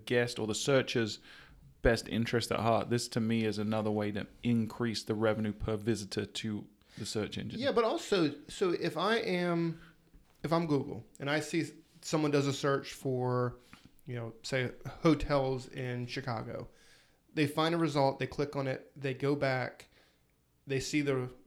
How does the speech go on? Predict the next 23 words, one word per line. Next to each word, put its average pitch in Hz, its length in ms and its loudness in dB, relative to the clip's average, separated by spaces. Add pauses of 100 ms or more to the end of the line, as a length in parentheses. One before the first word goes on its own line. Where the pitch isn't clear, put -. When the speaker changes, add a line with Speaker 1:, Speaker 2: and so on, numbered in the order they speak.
(260)
Speaker 2:
what 143 180 2
people 143 200 -2
also 127 220 -4
search 123 260 -8
for, - 180 -8
and 139 80 0
then 156 80 0
they 147 60 -2
click 160 240 -4
on 139 80 0
one 127 100 -2
of 120 80 -4
those, 151 480 0 (280)
and 139 160 -4
then 180 140 0
you 165 140 0
choose 147 640 -2
the 131 100 -8
site 143 220 -6
you're 131 100 -8
gonna 117 140 -6
stay 156 260 -6
on. - 220 -12